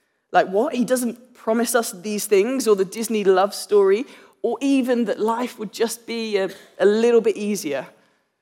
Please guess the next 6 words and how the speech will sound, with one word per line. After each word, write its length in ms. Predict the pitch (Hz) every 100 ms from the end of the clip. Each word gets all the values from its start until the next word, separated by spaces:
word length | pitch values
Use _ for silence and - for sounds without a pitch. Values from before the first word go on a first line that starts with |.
| _ _ _ _ _ _
But 120 | - 247
he 100 | 247
did 340 | 220 285 233
talk 260 | - 254 240
about 260 | 220 208
blessings. 640 | 220 247 - - 104 -